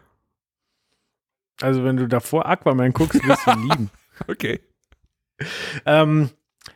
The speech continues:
Speaker 1: hab ich, glaub ich, in Trailer, nee, hab ich nicht in Trailerschnack gesagt. Ähm, also, der Film ist okay.
Speaker 2: Ja.
Speaker 1: Mei-, mein Problem ist, dass, ähm,
Speaker 2: Logikfehler.
Speaker 1: also, ah,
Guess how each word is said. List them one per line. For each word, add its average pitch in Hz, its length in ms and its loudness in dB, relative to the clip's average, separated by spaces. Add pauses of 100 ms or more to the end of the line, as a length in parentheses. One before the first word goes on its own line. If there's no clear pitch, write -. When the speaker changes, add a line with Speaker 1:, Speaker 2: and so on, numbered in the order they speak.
(1400)
Speaker 1:
hab 139 180 4
ich, 202 220 0
glaub 156 280 2
ich, - 180 -4
in 147 200 -2
Trailer, 165 480 -2
nee, 143 200 2
hab 135 120 4
ich 131 100 -2
nicht 151 160 2
in 127 80 0
Trailerschnack 117 420 -2
gesagt. 110 480 -6
Ähm, 127 440 2 (920)
also, 139 240 2
der 156 100 6
Film 220 260 2
ist 202 140 0
okay. 190 400 2 (760)
Speaker 2:
Ja. 127 160 -2 (420)
Speaker 1:
Mei-, 139 380 0
mein 156 340 2
Problem 185 480 0
ist, 190 260 -2
dass, 160 320 0
ähm, 151 460 2 (300)
Speaker 2:
Logikfehler. 110 640 -2
Speaker 1:
also, 147 260 2
ah, 156 400 2